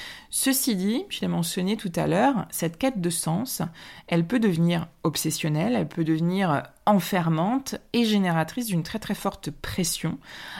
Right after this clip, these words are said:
à un moment où, euh, on a peut-être davantage besoin de souffler, surtout après cette très, euh, forte saison Scorpion qu'on vient de vivre. On a peut-être besoin de davantage de légèreté, d'ouverture,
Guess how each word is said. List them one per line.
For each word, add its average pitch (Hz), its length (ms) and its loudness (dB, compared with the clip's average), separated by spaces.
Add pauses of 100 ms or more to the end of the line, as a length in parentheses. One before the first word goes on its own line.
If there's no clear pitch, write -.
(140)
à 196 80 6
un 254 220 6
moment 214 600 6 (100)
où, 196 300 0 (220)
euh, 151 320 0 (100)
on 175 80 4
a 160 100 6
peut-être 240 360 0
davantage 170 520 2
besoin 160 300 2
de 156 140 0
souffler, - 560 -4
surtout 240 460 -2
après 190 520 0 (280)
cette - 240 -6
très, 214 680 2
euh, 151 160 -2
forte 220 460 -2
saison 170 280 0
Scorpion 170 420 -2
qu'on 180 120 -4
vient 156 200 0
de 147 100 0
vivre. 185 400 2 (360)
On 175 100 4
a 180 100 4
peut-être 208 580 -2
besoin 175 540 0
de 208 100 0
davantage 170 760 2 (100)
de 151 140 -2
légèreté, 180 720 0 (320)
d'ouverture, 185 1080 0